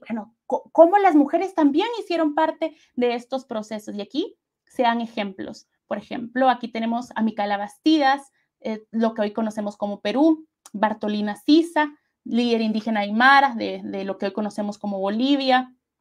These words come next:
María Remedios del Valle, ¿verdad? Aquí nos dan diferentes, em, referentes de la participación de mujeres en los procesos de independencia. Nada más también para que vean que hay presentaciones,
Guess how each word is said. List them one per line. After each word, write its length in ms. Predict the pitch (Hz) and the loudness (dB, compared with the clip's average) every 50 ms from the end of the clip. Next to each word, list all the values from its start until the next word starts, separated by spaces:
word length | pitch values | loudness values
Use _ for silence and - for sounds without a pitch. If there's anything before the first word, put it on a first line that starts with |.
| _ _ _ _ _ _ _ _ - - - | _ _ _ _ _ _ _ _ -20 -10 -6
María 280 | 208 202 202 202 196 | -4 0 0 0 0
Remedios 440 | 190 - 190 190 190 190 190 190 190 | 0 0 -2 0 0 -2 -2 -2 -4
del 220 | 185 180 185 180 208 | -6 -8 -2 2 4
Valle, 560 | 226 240 247 254 247 233 233 233 226 - - _ _ _ _ _ _ _ _ _ _ _ _ _ _ _ _ _ _ _ _ _ _ | 6 6 6 6 2 0 -2 -4 -4 -8 -14 _ _ _ _ _ _ _ _ _ _ _ _ _ _ _ _ _ _ _ _ _ _
¿verdad? 220 | - 202 202 226 233 | -6 0 2 4 4
Aquí 200 | 233 233 277 277 | 4 2 0 0
nos 140 | 302 302 | 0 2
dan 160 | 262 302 302 294 | 2 4 4 4
diferentes, 800 | 311 311 - - 226 226 233 254 254 254 269 277 277 - - - | 4 4 0 -2 -2 0 0 0 0 0 -2 -2 -4 -6 -8 -8
em, 540 | 214 214 208 196 190 185 185 190 - 208 - _ _ _ | -8 -6 -6 -6 -6 -8 -8 -10 -12 -12 -16 _ _ _
referentes 840 | - - 247 247 247 - 233 240 254 269 269 254 254 220 214 - _ _ _ _ _ _ | -2 0 0 2 2 2 2 4 4 4 2 2 0 -4 -8 -12 _ _ _ _ _ _
de 400 | _ 214 202 214 220 226 226 - - | _ -6 -4 -2 -2 -2 -4 -4 -4
la 220 | - 233 220 220 | -2 0 0 2
participación 800 | - 214 214 - 226 214 - 226 220 208 208 208 - 240 240 254 | 0 -2 -2 -4 -6 -6 -6 -6 -4 -4 -6 -4 -4 -2 0 2
de 80 | 262 | 2
mujeres 600 | 262 247 226 - - 220 220 233 254 262 254 - _ _ _ _ _ _ _ _ | 2 2 0 0 -2 -2 -2 -2 -4 -6 -8 -12 _ _ _ _ _ _ _ _
en 380 | - 226 240 247 269 285 294 294 | -2 0 0 0 0 -2 -2 -4
los 200 | 233 233 240 233 | -4 -4 -4 -4
procesos 600 | - 208 208 - 220 220 214 - 247 240 220 208 | -6 -10 -10 -8 -8 -10 -8 -8 -8 -8 -8 -6
de 60 | 214 | -6
independencia. 800 | 214 208 208 202 202 - 196 190 196 196 202 - - - 220 - _ _ _ _ _ _ _ _ _ | -4 -4 -6 -6 -8 -10 -12 -12 -10 -10 -10 -10 -10 -12 -16 -18 _ _ _ _ _ _ _ _ _
Nada 200 | - 262 285 302 | 0 2 4 4
más 220 | 311 320 349 339 339 | 4 4 4 2 2
también 260 | - 311 302 320 311 | 2 4 4 4 4
para 180 | 302 320 311 311 | 4 2 2 0
que 120 | - 233 | 0 -2
vean 260 | 226 233 247 277 294 | 0 0 2 2 2
que 80 | 294 285 | 2 2
hay 140 | 233 220 226 | 0 -2 -2
presentaciones, 1040 | - 240 233 - 254 247 233 233 214 220 - 247 262 262 254 220 202 - - _ | -2 -4 -2 -2 -2 -2 -2 -2 -4 -2 2 2 4 4 4 0 -2 -6 -12 _